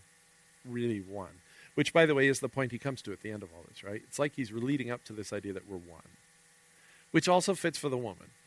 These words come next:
because if you're laying aside your own rights for the sake of your husband, it helps to understand you guys travel as one.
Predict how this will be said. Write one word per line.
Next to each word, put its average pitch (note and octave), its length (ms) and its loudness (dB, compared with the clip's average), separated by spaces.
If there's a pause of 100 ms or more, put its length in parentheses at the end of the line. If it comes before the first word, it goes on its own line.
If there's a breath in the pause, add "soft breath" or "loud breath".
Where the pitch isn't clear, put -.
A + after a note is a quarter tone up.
because C3+ 300 4
if B2 100 -2
you're D#3+ 100 4
laying F3 180 4
aside C#3+ 240 2
your B2+ 120 -4
own C#3+ 220 2
rights A#2 280 0
for - 100 -10
the A2 60 -10
sake A#2 180 -2
of A2 40 -8
your A2 100 -4
husband, A#2+ 300 -2
it G#2+ 40 -6
helps B2 180 -4
to C3 80 -4
understand A2+ 340 -4
you A2 80 -10
guys A2+ 160 0
travel G#2+ 320 -6
as - 120 -18
one. G2 240 -10